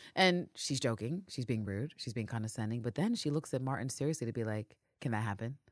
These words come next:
Like, could that be real? Like, could she really be a Christian?" Which goes back to my muse that Eve has been checking that church website for several months and weeks, wondering, pondering, thinking to herself. And Martin gives her a very specific answer,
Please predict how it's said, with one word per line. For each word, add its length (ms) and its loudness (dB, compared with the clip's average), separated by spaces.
Like, 180 -6
could 120 -4
that 120 0
be 100 -4
real? 260 -4
Like, 280 -8
could 100 0
she 120 -2
really 340 -2
be 280 2
a 60 -4
Christian?" 460 0
Which 120 -12
goes 160 4
back 200 10
to 80 -6
my 140 6
muse 280 2
that 160 4
Eve 180 2
has 160 2
been 140 0
checking 260 2
that 140 0
church 240 0
website 460 0
for 260 2
several 260 2
months 280 -2
and 100 2
weeks, 320 0
wondering, 400 6
pondering, 400 4
thinking 260 2
to 60 0
herself. 380 0
And 180 6
Martin 520 10
gives 300 6
her 280 2
a 80 0
very 200 4
specific 440 -4
answer, 540 -4